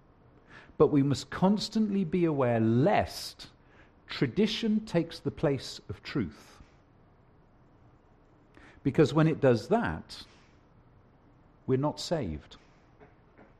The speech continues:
We can't deepen our relationship with God in our hearts. Sometimes the confrontation that takes place as we review these traditions can be horrific.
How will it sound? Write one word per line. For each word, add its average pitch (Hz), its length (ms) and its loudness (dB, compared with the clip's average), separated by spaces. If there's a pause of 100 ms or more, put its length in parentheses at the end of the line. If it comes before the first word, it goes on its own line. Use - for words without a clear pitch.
(580)
We 143 100 0
can't 160 800 -2 (420)
deepen 156 320 2
our 123 140 2
relationship 120 720 0
with 113 160 -2
God 113 200 2 (160)
in 180 160 10
our 160 160 6
hearts. - 760 -6 (2500)
Sometimes 160 500 6
the 135 80 -2
confrontation 151 880 4
that 123 140 -4
takes 143 280 0
place 151 400 2
as 107 160 0
we 123 140 2
review 123 380 2
these 123 180 0
traditions 127 520 -4
can 135 140 -4
be 127 100 -2
horrific. - 520 -6